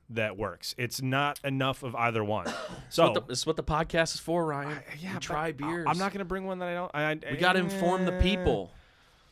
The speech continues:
Speaker 1: I don't know. If you have a sour I P A out there, uh, listeners, that, that, that you like,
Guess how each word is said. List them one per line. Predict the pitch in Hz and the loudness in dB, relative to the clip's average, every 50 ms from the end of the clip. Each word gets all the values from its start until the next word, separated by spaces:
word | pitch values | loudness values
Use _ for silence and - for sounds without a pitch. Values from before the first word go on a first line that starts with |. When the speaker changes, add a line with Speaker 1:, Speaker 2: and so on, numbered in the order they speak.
| _ _ _ _ _ _ _ - | _ _ _ _ _ _ _ -14
Speaker 1:
I | 104 | -12
don't | 92 82 | -12 -12
know. | 73 - - - - | -14 -16 -10 -2 0
If | 139 123 | 2 4
you | 143 165 | 4 4
have | 147 170 190 226 233 226 | 4 6 4 4 2 0
a | 175 | -2
sour | - - 165 170 170 165 160 | -2 -2 0 0 0 0 0
I | 165 165 | -2 -2
P | - 165 156 156 | -2 -4 -4 -4
A | 147 135 - | -4 -2 -4
out | 147 147 - | -4 -4 -2
there, | - 151 151 156 170 165 - _ _ - - | -2 -2 -2 -2 -4 -6 -8 _ _ -12 -8
uh, | 127 131 135 143 143 143 147 - | -6 -4 -4 -4 -4 -6 -8 -6
listeners, | - 143 147 - - 160 160 170 180 160 - | -4 -4 -4 -4 -4 -6 -6 -6 -6 -4 -2
that, | 143 120 107 85 104 110 | -2 -2 -2 -4 -6 -6
that, | 117 101 101 104 | -6 -6 -4 -2
that | 113 120 117 | -2 -2 0
you | 110 117 127 147 147 | 2 2 4 4 4
like, | 135 123 139 165 - - | 4 4 2 2 0 -4